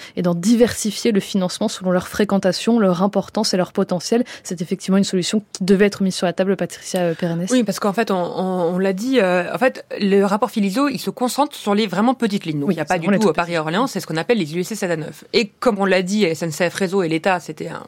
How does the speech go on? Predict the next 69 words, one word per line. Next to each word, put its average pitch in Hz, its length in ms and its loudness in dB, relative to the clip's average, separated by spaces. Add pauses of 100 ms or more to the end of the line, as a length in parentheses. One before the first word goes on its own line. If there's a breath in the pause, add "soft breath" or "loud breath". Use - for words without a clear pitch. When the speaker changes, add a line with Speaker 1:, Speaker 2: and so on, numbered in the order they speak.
(160)
Speaker 2:
peu, 165 160 0
voilà, 143 240 -4
dit, 180 160 -6
hop, 190 160 -2
on 165 120 -2
donne 156 140 -2
ça 156 160 -2
aux - 20 -4
régions. 180 360 0 (500 loud breath)
Et 185 60 0
à 180 60 0
un - 20 -2
moment, 185 240 2
les 196 100 2
régions 202 300 2
disent, 233 120 0
mais 151 200 -8
c'est, - 180 -12
c'est - 120 -14
pas 202 100 2
prévu, 233 360 2
on, 190 160 2
on 165 60 -4
n'a 175 120 0 (120)
jamais 269 280 2
reçu - 240 0
les 202 100 4
financements 220 600 0
pour 160 220 -10
ça. - 200 -8 (560 loud breath)
En 135 80 -8
même 160 180 -2
temps, 269 120 6
elles 214 140 2
avaient 170 140 0
déjà 208 320 2
commencé 202 420 0
à 190 80 4
financer, 165 420 0
voilà. 151 220 0
Donc, 151 160 -8
à 180 60 2
un - 20 0
moment 185 260 4
donné, 214 380 4 (220 loud breath)
ils, 160 260 -8
on, 165 600 -4
l'État 220 440 2
et 214 100 0
les 190 120 0
régions 196 260 0
se - 80 -10
sont 202 80 -2
mis 180 140 0
autour 170 180 0
de 160 60 -2
la 156 100 -2
table 269 240 2
et 175 60 2
ont 160 80 0
dit, 196 100 -2
bon, 180 80 0
on 156 60 -4
va 156 100 0
répartir 185 400 -2
les 175 80 2
lignes 247 180 4
entre 196 140 -2
celles 226 380 0